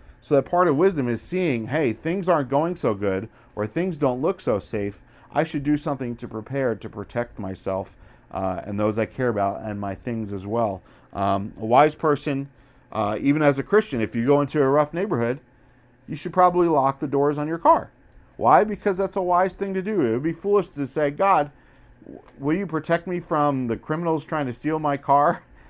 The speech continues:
God's gonna say, "I gave you door locks. Lock the doors on your car," right? And, and I'm not saying that, you know,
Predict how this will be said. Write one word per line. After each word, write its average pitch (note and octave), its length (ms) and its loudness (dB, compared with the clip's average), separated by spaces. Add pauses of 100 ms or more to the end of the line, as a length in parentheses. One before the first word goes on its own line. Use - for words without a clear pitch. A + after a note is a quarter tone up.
(280)
God's D3+ 160 2
gonna D#3 120 -2
say, D#3+ 200 0
"I D#3+ 100 4
gave E3 240 2
you D#3+ 100 0
door D3+ 300 2
locks. A2 400 0
Lock A#2 320 2
the C#3+ 100 -2
doors C#3+ 360 2
on C3+ 100 -2
your C3 120 -4
car," A#2 280 4
right? C#3+ 180 2
And, G3+ 220 -2
and F3+ 100 -8
I'm F#3+ 260 0
not F3 120 0
saying D3+ 200 -2
that, C3+ 180 -2 (400)
you C3+ 100 -6
know, A2+ 480 2